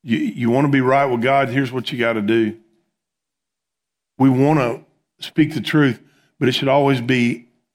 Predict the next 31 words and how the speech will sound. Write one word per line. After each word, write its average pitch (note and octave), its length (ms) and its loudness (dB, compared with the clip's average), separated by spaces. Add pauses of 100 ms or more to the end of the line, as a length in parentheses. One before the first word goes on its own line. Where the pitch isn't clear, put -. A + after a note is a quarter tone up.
(340)
in D#3 220 2
love C#3+ 260 2
and G2+ 200 -6
for A#2+ 220 0
love, D2+ 320 -8 (1800)
because A#2 200 -4
we A#2+ 120 0
want A#2+ 200 -2
that A2+ 180 -4
kindness A2+ 640 -4 (800)
to B2+ 80 -6
lead A#2+ 200 2
to - 100 -8
repentance. G2+ 720 -6 (1160)
God's D3+ 300 0
not F#3 140 2
impressed - 680 -4 (380)
with A#2 140 -2
the A#2+ 80 -6
stuff C#3 360 -4
that C3+ 120 -2
we A2+ 160 2
do, A2+ 500 0 (1040)
but C3+ 120 0
he D3+ 80 4
does D#3+ 240 2
call - 340 0
us - 180 -6
to B2+ 120 -14
do C#3+ 160 0
stuff. F2+ 340 -10